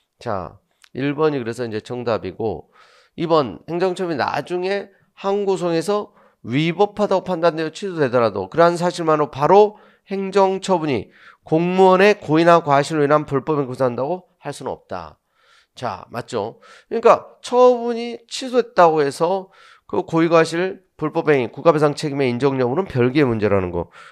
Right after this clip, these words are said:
굉장히 이제 많이 출제됐던 거고. 자, 그다음에 이제 뭐 삼 번,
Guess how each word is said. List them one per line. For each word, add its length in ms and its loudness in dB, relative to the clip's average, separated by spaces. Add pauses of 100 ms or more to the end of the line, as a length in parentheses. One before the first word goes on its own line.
(140)
굉장히 280 0
이제 100 -2
많이 240 0
출제됐던 580 -10
거고. 560 -10 (720)
자, 440 -6
그다음에 400 -6
이제 280 -10 (2000)
뭐 140 -10
삼 280 -14
번, 300 0